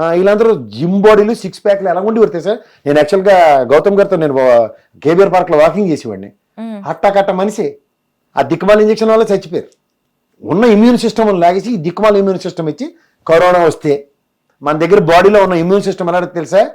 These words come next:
Speaker 1: ఏదొచ్చినా, తలనొప్పి చూడు, నువ్వు మాత్ర వేసుకోకుండా ప్రశాంతం పడుకో, ఆటోమేటిక్ తగ్గుద్ది. కడుపు నొప్పి, ఆ రోజు అన్నం మానేసి ఇంట్లో కూర్చో, తగ్గుద్ది.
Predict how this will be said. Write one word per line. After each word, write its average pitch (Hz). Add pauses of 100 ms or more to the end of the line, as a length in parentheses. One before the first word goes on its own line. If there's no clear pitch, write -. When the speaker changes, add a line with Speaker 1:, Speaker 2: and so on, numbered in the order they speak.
(380)
Speaker 1:
ఏదొచ్చినా, 170 (260)
తలనొప్పి 196
చూడు, 208
నువ్వు 170
మాత్ర 208
వేసుకోకుండా 202 (280)
ప్రశాంతం 190
పడుకో, 185 (100)
ఆటోమేటిక్ 190
తగ్గుద్ది. 170 (280)
కడుపు 190
నొప్పి, 165 (380)
ఆ 143
రోజు 170 (140)
అన్నం 208
మానేసి 208
ఇంట్లో 202
కూర్చో, 214 (260)
తగ్గుద్ది. 160